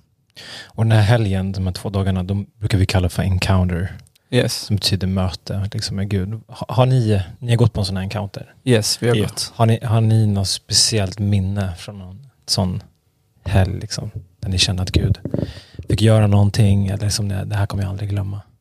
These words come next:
Speaker 3: <laughs> Det var ett tag, vi gick tillsammans
Speaker 2: Ja,
Speaker 3: faktiskt,
Speaker 2: exakt.
Speaker 3: eh, life class. Jag kommer ihåg att, eh, en spontan tanke var att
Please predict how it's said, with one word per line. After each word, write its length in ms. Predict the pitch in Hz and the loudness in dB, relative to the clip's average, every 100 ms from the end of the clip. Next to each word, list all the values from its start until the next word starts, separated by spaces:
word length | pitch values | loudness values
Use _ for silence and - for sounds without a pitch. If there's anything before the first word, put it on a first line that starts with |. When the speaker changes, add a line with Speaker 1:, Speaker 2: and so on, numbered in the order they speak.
| - | -8
Speaker 3:
<laughs> 540 | 98 - - - - - - - - - - - - - - - - | -6 -6 -14 -12 -14 -10 -12 -10 -10 -10 -10 -12 -14 -16 -16 -16 -8
Det 100 | 123 | 0
var 60 | |
ett 80 | 139 | 2
tag, 140 | 151 135 | 2 2
vi 140 | 127 | 2
gick 160 | 156 - | 0 0
tillsammans 440 | 131 - 123 104 | -2 0 -2 2
Speaker 2:
Ja, 200 | 113 107 | 4 4
Speaker 3:
faktiskt, 220 | 101 104 | 4 2
Speaker 2:
exakt. 160 | 113 113 117 | -2 -2 -2
Speaker 3:
eh, 320 | 110 98 98 95 | -2 -4 -8 -8
life 220 | 101 95 | -8 -8
class. 400 | 95 92 - - _ _ _ _ _ _ | -10 -10 -10 -16 _ _ _ _ _ _
Jag 160 | 110 110 | -4 0
kommer 200 | 131 123 | 0 2
ihåg 380 | 120 127 120 104 | 2 4 2 2
att, 420 | 101 - - - _ _ _ _ _ | -2 -4 -18 -20 _ _ _ _ _
eh, 280 | 104 101 92 147 156 _ _ _ _ _ _ 107 | -6 -4 -4 -10 -20 _ _ _ _ _ _ -20
en 240 | 101 95 | -18 -12
spontan 420 | - 107 92 95 | -6 -6 -4 -2
tanke 260 | 92 95 95 | -2 -4 -2
var 160 | 92 | 0
att 160 | 90 _ | -2 _